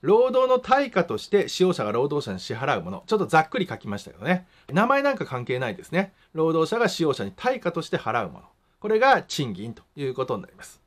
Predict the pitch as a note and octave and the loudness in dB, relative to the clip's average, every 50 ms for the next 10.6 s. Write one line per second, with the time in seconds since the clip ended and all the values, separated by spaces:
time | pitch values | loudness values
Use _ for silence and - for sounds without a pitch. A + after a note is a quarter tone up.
0 | _ _ _ _ - - A3+ C4 D4 D4 C#4+ - - C4+ B3+ B3+ C4+ C4+ B3+ - | _ _ _ _ 2 6 6 6 6 4 0 0 -2 -6 -6 -4 -4 -4 -2 0
1 | C4 B3+ A#3+ C4+ C4 G3+ G#2 D#2 - _ _ _ _ - - C#4+ D4+ D#4 D4+ C4 | 0 2 4 6 6 6 4 2 -4 _ _ _ _ -8 -4 -2 -2 -2 -2 -4
2 | B3 A#3 G#3 F3 D3+ D3 F#3 A#3 B3+ B3+ G3+ D3+ B2+ A2+ A2+ B2 D3+ G3 G#3 G#3+ | -4 -2 0 0 2 2 2 2 2 2 -2 -4 -4 -4 -4 -4 -2 -2 0 0
3 | E3+ C3+ - - - - _ F2+ F#2 D#2+ F2 G2 C3 - - - G#3+ G#3+ C4+ C4+ | -2 -2 -2 -4 -6 -6 _ -12 -12 -10 -6 -4 -4 -4 -4 -6 -4 -2 -2 -2
4 | C4 C#4 C#4+ - - - C3 B2 B2 B2 B2 B2 B2 - A#2 - B2 A2 F#2 - | -2 -4 -6 -6 -4 -2 0 0 0 0 -2 -4 -6 -8 -6 -6 -6 -6 -6 -6
5 | - C#3+ E3+ F3+ - _ _ _ _ _ _ - G3 A#3+ A#3 - A#3+ A#3 - C#4 | -4 -4 -4 -4 -4 _ _ _ _ _ _ -10 -8 -6 -6 -6 -6 -4 -4 -2
6 | A#3+ D#4 C4 - - - _ _ - - _ - G#3 A#3+ C#4 D4+ C#4+ - - B3+ | 0 2 2 0 0 -4 _ _ -20 -16 _ 2 2 4 4 2 0 -2 -4 -6
7 | B3+ A#3 C4+ B3 B3+ C4+ C4+ C4 C4 B3 - - D#4 D#4+ D#4 C4 G#3+ F3 D3+ E3 | -8 -8 -6 -6 -6 -6 -4 -4 -6 -4 -2 -2 -2 -2 -2 -4 -4 -2 -2 0
8 | F3 D#3 A#2 A2+ C3 B2+ G#2 F2 F2+ A2+ C#3+ A#3+ D#4 F4 E4+ D4+ B3 - F#2+ F#2 | -2 0 0 0 0 0 0 -2 -4 -2 0 0 2 2 2 2 0 -2 -4 -8
9 | - F#2+ C3+ _ _ - F3+ F3 - D#3+ D#3 - - _ _ _ - - G#3+ A#3+ | -10 -14 -16 _ _ -18 -16 -10 -6 -6 -6 -6 -6 _ _ _ -6 -2 -2 0
10 | A#3+ - C4+ C4 A3 E3 C#3 C3 A#2 G#2 - - | 2 2 2 4 4 2 0 0 -4 -6 -8 -12